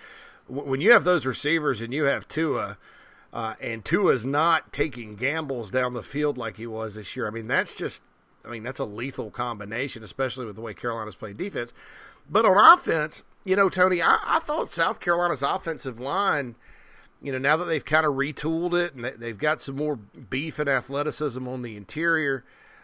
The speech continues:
uh, and the way Rico Dowdle and, and in some cases Tavian Feaster ran the football,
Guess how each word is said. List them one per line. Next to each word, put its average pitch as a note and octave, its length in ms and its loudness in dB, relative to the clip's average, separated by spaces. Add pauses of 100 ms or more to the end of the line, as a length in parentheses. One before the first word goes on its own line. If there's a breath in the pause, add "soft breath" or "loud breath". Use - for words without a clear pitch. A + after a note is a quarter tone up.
(120 soft breath)
uh, A#2+ 320 -4
and C3 180 -4
the C3 60 -2
way D#3 200 0
Rico D3 400 0
Dowdle D3 460 2
and, B2+ 180 -6
and B2 180 -6
in A#2+ 80 -8
some D3 220 -2
cases C#3+ 380 -2
Tavian C#3 460 -2
Feaster C#3 420 -6
ran B2+ 340 -2
the G#2+ 60 -8
football, D#3 600 -2